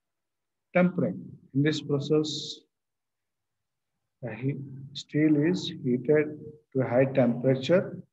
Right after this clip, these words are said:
below melting point. It is cooled by air.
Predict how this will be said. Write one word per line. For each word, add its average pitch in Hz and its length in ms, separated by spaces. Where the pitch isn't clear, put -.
below 170 560
melting 120 720
point. 127 280
It 127 140
is 127 140
cooled 131 480
by 151 280
air. 110 320